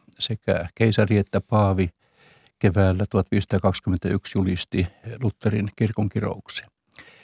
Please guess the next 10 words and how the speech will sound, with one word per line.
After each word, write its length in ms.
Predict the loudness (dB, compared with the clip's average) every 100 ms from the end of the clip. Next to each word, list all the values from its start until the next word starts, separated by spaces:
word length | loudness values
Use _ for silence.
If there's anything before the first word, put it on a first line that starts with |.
| -20 _ -10
No, 60 | -2
sitä 260 | 2 2
sitten 380 | 2 -2 -2 0
väännettiin 680 | 2 4 2 _ 2 2 4
se, 120 | 2
eh, 180 | 0 -4 -8 -4
sata 420 | -2 0 2 2
vuotta, 480 | 2 -2 -4 -4 -4 -2
mutta 300 | -6 -8 -6
sitten 460 | -6 -6 -4 -2